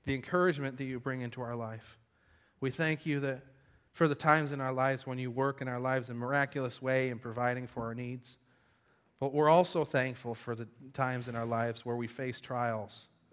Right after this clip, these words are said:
where we face challenges, where we face testing.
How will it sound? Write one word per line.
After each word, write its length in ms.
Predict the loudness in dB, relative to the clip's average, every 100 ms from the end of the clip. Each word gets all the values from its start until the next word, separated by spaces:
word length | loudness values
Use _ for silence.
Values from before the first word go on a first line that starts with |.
| _ _ _ _ _ _ _ -14
where 120 | -10
we 40 | -2
face 280 | -2 -2
challenges, 760 | -4 2 2 2 -2 -8 -10 -8
where 120 | -6
we 120 | -6
face 460 | -6 -6 -6 -8 -14
testing. 520 | -10 -4 -4 -4 -14